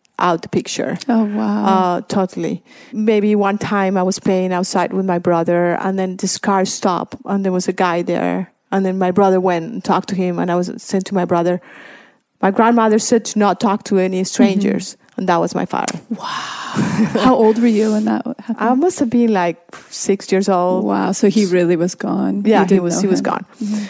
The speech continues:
Speaker 1: So that was my grow up. But my grandmother, which I adored,
Speaker 2: Mm.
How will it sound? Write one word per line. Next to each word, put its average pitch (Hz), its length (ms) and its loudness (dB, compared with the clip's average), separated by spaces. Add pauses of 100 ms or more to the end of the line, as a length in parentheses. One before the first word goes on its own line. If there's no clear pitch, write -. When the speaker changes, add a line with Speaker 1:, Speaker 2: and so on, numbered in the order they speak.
(160)
Speaker 1:
So 262 180 4
that 240 180 4
was 285 180 4
my 180 460 -2
grow 196 160 2
up. 180 80 0
But 196 160 0
my 208 240 0
grandmother, 180 880 0 (100)
which - 380 -4
I 175 140 2 (120)
adored, 170 800 0
Speaker 2:
Mm. 196 280 -2